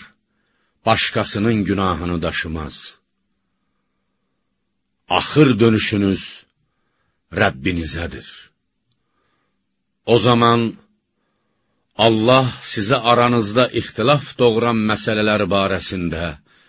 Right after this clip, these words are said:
xəbər verəcəkdir. Ey insanlar, sizi yer üzünün varisləri, xəlifələri təyin edən,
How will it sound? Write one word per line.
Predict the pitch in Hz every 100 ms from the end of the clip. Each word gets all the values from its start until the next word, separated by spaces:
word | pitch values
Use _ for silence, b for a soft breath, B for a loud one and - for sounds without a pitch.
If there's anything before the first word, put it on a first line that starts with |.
| _
xəbər | - 92 95 82
verəcəkdir. | 76 76 69 71 65 67 - - _ _ _ _ _ _ _ _ _ _ _ _ _ _ _ _ _ _ _ _ -
Ey | 107 110
insanlar, | 107 90 110 101 98 92 73 - - _ _ _ _ _ _ _ _ _ _ _ _ _ -
sizi | - 127 120 131
yer | 98 117 123
üzünün | 107 113 113 113
varisləri, | 104 107 101 98 - 95 92 80 64 - _ _ _ _ _ _ _ _ -
xəlifələri | - 120 120 - 110 110 117
təyin | 113 95 90 85
edən, | 80 76 69